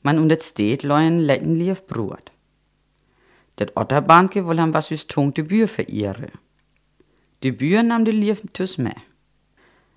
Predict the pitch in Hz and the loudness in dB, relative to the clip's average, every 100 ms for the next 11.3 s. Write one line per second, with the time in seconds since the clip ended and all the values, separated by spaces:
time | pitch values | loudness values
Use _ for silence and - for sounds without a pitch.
0 | - 123 120 - - 226 190 135 - 131 | -4 0 0 -4 -4 -2 -2 -2 -2 -2
1 | 151 165 156 151 160 165 165 170 165 131 | -2 2 0 0 -2 -2 0 0 0 -2
2 | 123 - - - - _ _ _ _ _ | -4 -4 -12 -14 -18 _ _ _ _ _
3 | _ _ _ _ _ _ 214 208 202 160 | _ _ _ _ _ _ -2 0 2 0
4 | 156 127 123 143 147 139 95 - _ _ | 0 -2 0 0 2 0 -2 -4 _ _
5 | _ - 127 117 104 - - 160 165 185 | _ -4 -2 -2 -6 -6 -4 -4 -2 -6
6 | - 113 - _ _ _ _ _ _ _ | -6 -10 -12 _ _ _ _ _ _ _
7 | _ - 113 110 113 170 147 98 95 98 | _ -6 -2 0 2 2 2 -2 -2 -2
8 | 131 - 180 202 175 165 131 104 95 107 | -2 0 0 2 4 6 6 2 -2 -8
9 | - - - _ _ _ _ 170 139 101 | -10 -12 -18 _ _ _ _ 0 0 2
10 | 107 131 185 226 - - - 95 101 - | 0 0 2 2 0 -8 -8 -6 -8 -10
11 | - - - | -10 -10 -12